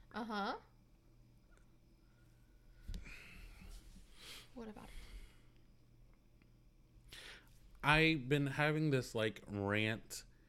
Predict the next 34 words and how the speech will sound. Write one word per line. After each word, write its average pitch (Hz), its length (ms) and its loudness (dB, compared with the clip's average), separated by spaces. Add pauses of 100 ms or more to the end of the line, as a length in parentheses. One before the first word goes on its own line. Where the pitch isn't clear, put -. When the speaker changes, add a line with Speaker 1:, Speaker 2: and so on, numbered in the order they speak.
(340)
Speaker 2:
irritation 107 840 0 (100)
building 101 320 2
up 95 200 -2
in 104 100 0
me 113 320 -2 (140)
over 95 120 -2
the 92 80 -2
last 92 300 -4
few 95 160 0
weeks 90 320 -4
since 95 260 -4
I 95 100 -2
Speaker 1:
Mm-hmm. - 120 -6
Speaker 2:
first 85 300 -6
heard 104 180 2
of 110 120 -2
the 117 60 -4
story. 131 520 -2 (260)
And 233 160 -4
I 143 40 4
Speaker 1:
Mm-hmm. 143 100 2
Speaker 2:
wasn't 180 240 2
gonna 120 100 4
talk 98 320 0
about 98 220 2
it 98 120 2
at 87 200 -4
first, 95 400 0
but, - 160 -6
like, 92 340 -6 (500)
I'm 104 120 0
talking 90 440 -4
about - 140 -12
it. - 80 -12